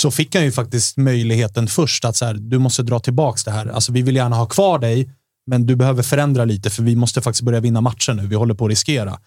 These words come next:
Och det var en möjlighet som han inte valde att ta, utan han var inställd på att nej, jag vill spela den här fotbollen och vill inte ni göra det, då, då behöver vi gå skilda vägar. Så det är ju som du är inne på, det är inte alltid en enkel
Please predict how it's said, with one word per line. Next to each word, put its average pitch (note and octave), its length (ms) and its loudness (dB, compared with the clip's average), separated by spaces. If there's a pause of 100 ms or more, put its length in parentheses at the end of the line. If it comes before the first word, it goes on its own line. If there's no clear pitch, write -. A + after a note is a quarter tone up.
(340)
Och B2+ 80 0
det C3+ 100 4
var D3+ 80 2
en D#3+ 80 2
möjlighet A#2+ 340 2
som B2 100 -2
han A#2+ 100 0
inte A2 240 0
valde A2 240 0
att A2+ 60 -2
ta, A2+ 280 0
utan G#2 220 -4
han C3+ 140 2
var D#3+ 80 2
inställd A2 360 -2
på A2+ 60 0
att G2+ 80 -2
nej, D3+ 320 2 (160)
jag C3+ 160 -2
vill C#3 100 0
spela B2 280 0
den A#2 80 0
här A#2+ 140 0
fotbollen A2+ 600 -2 (280)
och C3 140 0
vill C3 100 4
inte B2 160 2
ni C3+ 140 2
göra A#2 240 2
det, A2 200 0
då, A#2 460 0
då B2 300 -2
behöver A#2+ 260 0
vi A2+ 120 2
gå A2 80 0
skilda A2+ 300 0
vägar. B2 440 0 (240)
Så - 120 -2
det C3 80 2
är - 20 4
ju C#3+ 60 2
som D3 140 2
du C#3 60 4
är - 20 4
inne D3 120 2
på, B2 140 0
det A2 80 0
är - 20 2
inte A#2+ 160 2
alltid C3 200 0
en B2 80 0
enkel C3 640 2